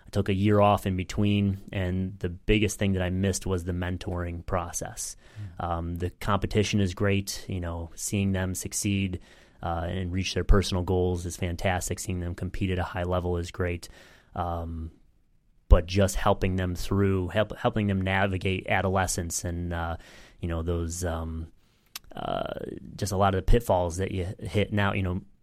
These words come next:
Speaker 1: the difference between high school and college is just their burgeoning independence, you know,
Speaker 2: <laughs>
Speaker 1: going off and trying to be adults on their own. And, you know, uh,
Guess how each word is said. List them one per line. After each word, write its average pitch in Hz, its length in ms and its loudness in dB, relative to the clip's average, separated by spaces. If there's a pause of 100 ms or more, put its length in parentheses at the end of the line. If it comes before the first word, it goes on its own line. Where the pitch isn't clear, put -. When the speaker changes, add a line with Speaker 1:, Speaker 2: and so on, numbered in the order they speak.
(140)
Speaker 1:
the 107 140 -2
difference 98 320 4
between 95 300 0
high 95 160 2
school 92 240 -4
and 87 80 -4
college 92 420 0
is 85 140 -4
just - 460 -6 (600)
their 95 400 -4
burgeoning 92 400 0
independence, 90 720 -2 (400)
you 147 100 2
know, 85 120 -2
Speaker 2:
<laughs> - 40 0
Speaker 1:
going 92 300 0
off 110 300 4
and 101 240 0
trying 101 280 2
to 95 60 0
be 98 420 2 (140)
adults 95 420 0
on 92 200 0
their 90 160 0
own. 87 200 -2
And, 85 300 -6 (480)
you 90 80 -4
know, 82 420 -6
uh, 82 200 -6